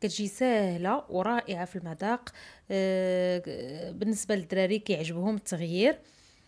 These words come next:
آه، خليكم معايا. غادي نش-، عندي هنا بطاطا، غادي نحكها في هاد القطعة هادي على شكل تشيبس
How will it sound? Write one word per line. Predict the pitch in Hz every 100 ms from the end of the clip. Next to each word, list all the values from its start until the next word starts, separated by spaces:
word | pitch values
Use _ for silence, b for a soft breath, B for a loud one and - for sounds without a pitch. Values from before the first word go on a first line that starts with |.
| B -
آه، | 196
خليكم | 196 277 294 254 214
معايا. | 175 165 165 220 285 294 214
غادي | 190 208
نش-، | - -
عندي | 175 202 214
هنا | 190
بطاطا، | 175 - 165 - 247 311 B B B -
غادي | 202 226
نحكها | 214 - 196 208
في | 202 190
هاد | 190
القطعة | 196 - - 190
هادي | 185 170 175 165 202 -
على | 165 190
شكل | 185 202 -
تشيبس | 170 - 226 294 - -